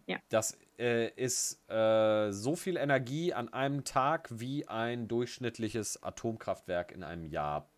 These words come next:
Speaker 2: produziert. Ähm, an,
Speaker 1: Oh.
Speaker 2: äh, Energieäquivalent. Aber da wird auch sehr, sehr viel, äh,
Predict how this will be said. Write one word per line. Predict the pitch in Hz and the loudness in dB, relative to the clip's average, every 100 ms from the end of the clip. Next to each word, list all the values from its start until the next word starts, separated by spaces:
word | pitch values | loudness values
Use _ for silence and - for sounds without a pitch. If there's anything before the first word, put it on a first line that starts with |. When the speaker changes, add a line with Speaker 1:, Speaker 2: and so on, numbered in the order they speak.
| _ - | _ -20
Speaker 2:
produziert. | - 85 78 78 - - - 101 69 - - _ _ _ _ _ _ _ _ | -12 -10 -10 -12 -10 -8 -4 -4 -6 -12 -20 _ _ _ _ _ _ _ _
Ähm, | 87 85 85 80 80 82 - _ _ - | -2 0 0 -2 -8 -12 -18 _ _ 0
an, | 185 139 - - | 2 0 -4 -4
Speaker 1:
Oh. | |
Speaker 2:
äh, | 90 87 | -2 -2
Energieäquivalent. | 98 92 90 110 90 - 76 73 73 | -2 -4 -2 -2 -4 -4 -6 -6 -6
Aber | 104 117 | 2 4
da | 135 | 6
wird | 185 | 4
auch | 156 | 2
sehr, | 123 147 165 | 2 2 6
sehr | 156 | 4
viel, | 147 156 160 160 156 151 - | 4 2 6 6 6 2 -2
äh, | 123 127 127 127 | 2 4 4 2